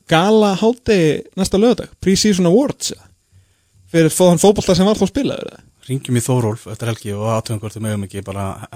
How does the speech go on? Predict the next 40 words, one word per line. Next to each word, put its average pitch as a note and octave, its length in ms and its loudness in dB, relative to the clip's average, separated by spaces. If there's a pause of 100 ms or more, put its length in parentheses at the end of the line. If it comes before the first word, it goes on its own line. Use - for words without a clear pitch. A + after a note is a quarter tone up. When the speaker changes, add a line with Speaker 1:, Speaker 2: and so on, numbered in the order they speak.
Speaker 2:
hendi B2+ 240 -4
í C#3 60 -2
það, G3 120 -2
sko. - 200 -16 (100)
Speaker 1:
Já. B2 160 -6 (1300)
Speaker 2:
Ek-, D#3 280 -4 (160)
ekki F3 280 0
nema, D#3 300 2
skilur C#3+ 340 2
þú C#3 80 4
veist, C3+ 220 2 (120)
náttúrulega B2+ 440 2
þessi C3 100 -2
leikir C3+ 320 2
í, A#2 120 4 (220)
eh, G#2+ 200 2 (600)
Lengjubikarnum A#2+ 920 4
áttu G#2+ 140 0
að G#2 60 -2
fara A2 200 2
fram A2 180 2
hvað, G2 220 -4
fyrsta D3 340 0 (100)
apríl, F3 300 -2 (140)
eða E3+ 160 2
ekki? E3 180 2 (280)
Speaker 1:
Jó, C3 160 -2 (100)
já, B2+ 160 0
ok, C#3+ 160 4
við C#3 160 6
bíðum G3+ 240 6
eftir F3+ 160 0
staðfestingu E3 560 2
á D#3 80 6
því D3+ 160 2
hvort - 320 -2
að C#3 160 4
Lengjubikarnum D3 640 2
verði A#2+ 160 -2
slaufað. F#3+ 360 2